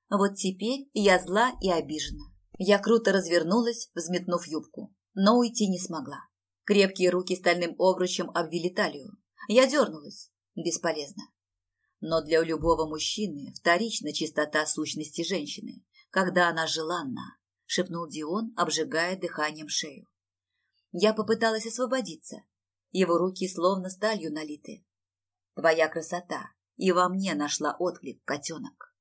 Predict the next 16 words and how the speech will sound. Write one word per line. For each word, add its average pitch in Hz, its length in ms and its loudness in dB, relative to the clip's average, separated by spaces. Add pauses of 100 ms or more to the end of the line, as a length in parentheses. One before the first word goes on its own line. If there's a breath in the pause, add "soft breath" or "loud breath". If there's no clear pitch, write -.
Его 202 300 6
ладонь 190 480 4
через 180 340 0
тонкую 175 500 0
ткань 214 440 -4
оставила 165 600 2
ожог 180 300 0
на 165 100 -6
бедре, 147 380 -8 (400)
скользя 190 500 0
выше, - 460 -6 (240)
туда, 175 520 0 (100)
куда 175 300 4
ему 160 360 -6
совершенно 170 680 0
нельзя. 190 480 -2